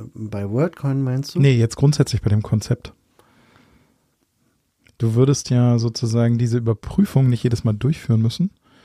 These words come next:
Speaker 2: sondern, ähm, du müsstest ja quasi eigentlich, äh, sicherstellen, dass, äh, oder nicht sicherstellen, die Technologie stellt ja sicher, so wie bei WorldCoin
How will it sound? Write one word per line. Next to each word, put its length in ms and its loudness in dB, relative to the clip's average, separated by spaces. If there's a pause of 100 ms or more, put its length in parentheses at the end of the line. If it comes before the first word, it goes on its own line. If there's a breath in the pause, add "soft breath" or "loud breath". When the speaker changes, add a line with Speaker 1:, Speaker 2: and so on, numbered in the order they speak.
(380 soft breath)
Speaker 2:
sondern, 840 2
ähm, 600 -2 (520 soft breath)
du 120 0
müsstest 460 0
ja 160 2
quasi 760 2
eigentlich, 880 0
äh, 160 2
sicherstellen, 720 0 (420 loud breath)
dass, 540 0
äh, 40 -2 (200)
oder 180 -2
nicht 160 0
sicherstellen, 520 2 (300 loud breath)
die 100 2
Technologie 840 0
stellt 280 -4
ja 100 2
sicher, 300 0
so 160 0
wie 80 2
bei 120 0
WorldCoin 760 0